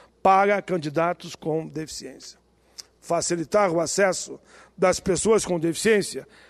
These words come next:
é dar a elas melhores condições da disputa no mercado de trabalho, já que eles, com certeza, haverão de ver aqueles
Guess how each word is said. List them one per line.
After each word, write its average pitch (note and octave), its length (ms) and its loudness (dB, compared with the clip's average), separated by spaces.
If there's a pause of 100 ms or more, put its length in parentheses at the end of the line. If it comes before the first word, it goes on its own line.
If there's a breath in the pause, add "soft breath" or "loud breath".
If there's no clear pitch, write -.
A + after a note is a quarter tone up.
(100 soft breath)
é G3 140 0
dar B3+ 260 4
a A#3 100 6
elas A3+ 360 4
melhores A3 480 4
condições G#3+ 760 0 (380 soft breath)
da A#3+ 140 4
disputa B3+ 560 2
no F#3+ 80 2
mercado F3+ 320 0
de E3 60 -10
trabalho, A#3+ 800 2 (280 soft breath)
já G3 280 2
que A#3+ 220 -4
eles, G#3 320 2
com D4 160 0
certeza, A3 880 0 (340 soft breath)
haverão G3 600 4 (480 soft breath)
de D3+ 100 -6
ver F#3+ 140 4
aqueles - 840 -2